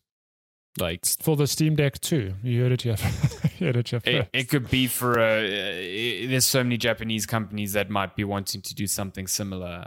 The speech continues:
Speaker 1: um, or, or, or at least companies that are contacting Sharp to make L C Ds for their devices. Who
Speaker 2: Mm.
Speaker 1: knows?
Speaker 2: Yeah.
Speaker 1: Um,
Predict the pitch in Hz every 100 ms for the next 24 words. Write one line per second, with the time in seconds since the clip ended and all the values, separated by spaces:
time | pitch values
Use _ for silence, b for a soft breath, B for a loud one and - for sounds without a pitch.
0 | - 92 92 90 87 - 101 90 101 98
1 | 85 107 98 104 - 110 98 104 101 98
2 | 98 98 b b b b _ - 180 113
3 | 104 110 104 - 104 - 107 104 101 101
4 | - 98 98 87 98 98 92 90 92 92
5 | 92 - _ _ _ - 123 120 110 95
6 | 98 85 57 - - _ _ 120 98 92
7 | 92 95 95 95 95 92 95 92